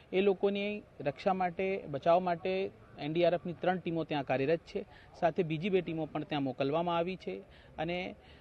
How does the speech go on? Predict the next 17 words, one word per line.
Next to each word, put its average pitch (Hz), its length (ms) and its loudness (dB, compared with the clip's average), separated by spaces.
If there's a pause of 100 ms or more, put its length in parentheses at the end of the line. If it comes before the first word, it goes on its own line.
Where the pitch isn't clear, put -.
(160)
અ, - 40 -16 (300)
વેધર 170 320 6
ખરાબ 190 300 2
હોવાથી 175 480 0 (420)
ગળદેવીમાં 190 960 0
ચોપરની 196 460 4
આપણી 185 240 2
વ્યવસ્થા 180 440 4
કરવામાં 165 420 4
આવી 208 200 4
છે, 156 260 -4 (320)
પણ 180 160 4
એ 190 220 2
વ્યવસ્થા 190 560 2 (120)
hopefully 190 340 2
આપને 165 260 2
બધાને, 160 480 -2